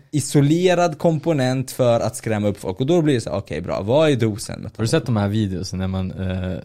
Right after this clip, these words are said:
Speaker 2: det är rost på någonting
Speaker 1: Ja.
Speaker 2: och sen så häller man cola på det, så
Speaker 1: Ja.
Speaker 2: bara rosten försvinner?
Speaker 1: Ja, men,
Speaker 2: Bara, "Ah, nej!"
Speaker 1: Ja, och det här vill du dricka
Speaker 2: Ja,
Speaker 1: alltså.
Speaker 2: ja.
Speaker 1: Och det här ska du stoppa in i din heliga andes kropp.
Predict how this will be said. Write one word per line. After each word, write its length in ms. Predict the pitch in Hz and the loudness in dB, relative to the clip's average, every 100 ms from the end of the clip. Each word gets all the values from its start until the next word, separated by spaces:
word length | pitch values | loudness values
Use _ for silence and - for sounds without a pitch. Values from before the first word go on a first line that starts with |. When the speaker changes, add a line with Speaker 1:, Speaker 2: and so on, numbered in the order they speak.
| 95 - | -12 -12
Speaker 2:
det 180 | - 98 | -8 -2
är 160 | 98 101 | 0 2
rost 500 | 120 113 - - - | 2 2 -4 -10 -12
på 100 | - | -10
någonting 580 | - - - 71 101 - | -10 -12 -10 -10 -10 -8
Speaker 1:
Ja. 80 | 113 | -4
Speaker 2:
och 60 | |
sen 120 | 113 101 | -2 -2
så 100 | 98 | -2
häller 220 | 98 98 | -2 -2
man 120 | 95 | -4
cola 300 | - 95 98 | -4 -4 -4
på 140 | - | -6
det, 180 | 71 - - _ - | -10 -12 -14 _ -6
så 100 | 202 | -4
Speaker 1:
Ja. 60 | 127 | -2
Speaker 2:
bara 120 | 92 92 95 - | -4 -8 -12 -12
rosten 360 | 101 107 - 92 | -8 -6 -6 -10
försvinner? 360 | 92 107 95 | -6 -6 -6
Speaker 1:
Ja, 80 | - | -2
men, 100 | 123 | -2
Speaker 2:
Bara, 400 | 110 117 127 127 | -2 -2 2 4
"Ah, 220 | 120 127 139 | 4 6 6
nej!" 320 | 151 151 123 | 6 6 4
Speaker 1:
Ja, 160 | 127 123 | 2 4
och 180 | 170 160 | 4 6
det 60 | |
här 160 | 135 190 | 6 6
vill 120 | 175 | 6
du 60 | 131 | 4
dricka 240 | 117 - - | 2 2 0
Speaker 2:
Ja, 40 | |
Speaker 1:
alltså. 320 | 107 113 117 - | 0 0 -2 0
Speaker 2:
ja. 60 | 139 - - - | 2 2 -2 0
Speaker 1:
Och 80 | 131 | 4
det 120 | 139 | 4
här 220 | 156 233 | 4 2
ska 160 | - 160 | 4 2
du 160 | 123 | 4
stoppa 300 | 123 139 - 113 - | 0 -2 -2 -4 0
in 280 | 196 208 | 2 2
i 160 | 190 165 | 2 2
din 240 | 120 156 | 2 4
heliga 600 | 143 165 180 143 139 135 | 4 4 2 2 2 2
andes 440 | 131 147 120 123 131 | 2 2 2 0 -2
kropp. 300 | - 104 | -4 -4